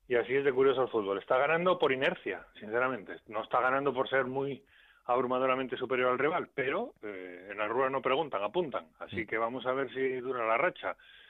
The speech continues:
Speaker 1: Cualquiera lo diría hace mes y medio, la verdad, cuando el equipo, precisamente después de perder frente al Rayo Majadahonda también en el
Speaker 2: Sí.
Speaker 1: Molinón, pues sí, todo el mundo dijo que se había acabado. El equipo se quedaba a once puntos del playoff.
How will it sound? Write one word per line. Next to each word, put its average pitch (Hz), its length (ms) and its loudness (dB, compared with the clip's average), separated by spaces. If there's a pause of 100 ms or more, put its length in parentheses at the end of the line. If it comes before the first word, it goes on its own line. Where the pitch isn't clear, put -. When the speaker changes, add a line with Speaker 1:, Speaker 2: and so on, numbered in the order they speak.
(240)
Speaker 1:
Cualquiera 131 440 0
lo 147 120 4
diría 139 320 6
hace 104 760 -2
mes 113 240 -8
y 113 40 -10
medio, 113 260 -4
la 85 80 -4
verdad, 104 240 -2
cuando 98 220 -6
el 92 60 -6
equipo, 117 460 -2 (500)
precisamente 160 640 2
después 156 280 2
de 165 80 4
perder 156 300 4
frente 110 220 -2
al 101 100 2
Rayo 135 240 2
Majadahonda 123 520 2
también 120 300 -4
en 113 60 -2
el 104 60 2
Speaker 2:
Sí. 98 60 2
Speaker 1:
Molinón, 135 360 -2
pues - 220 -10
sí, 110 200 -6
todo 92 160 -8
el 98 60 -10
mundo 110 240 -8
dijo 107 220 -6
que 95 80 -8
se - 100 -8
había 92 140 -4
acabado. 117 400 0
El 87 80 -8
equipo 98 240 -8
se 110 100 -4
quedaba 107 360 2
a 92 120 4
once 127 360 -4
puntos 135 340 -4
del 98 120 -4
playoff. 98 340 -6